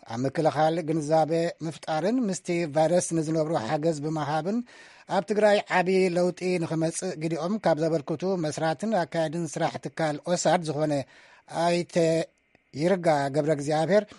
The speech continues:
ብዛዕባ ሎሚ ዝረአ ዘሎ ብዝሕን ንምክልኻሉ ክግበሩ ዘድልዩ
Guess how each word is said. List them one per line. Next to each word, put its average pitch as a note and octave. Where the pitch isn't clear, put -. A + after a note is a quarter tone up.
ብዛዕባ G3
ሎሚ F3+
ዝረአ E3
ዘሎ D3
ብዝሕን D#3
ንምክልኻሉ D#3+
ክግበሩ D#3+
ዘድልዩ D3+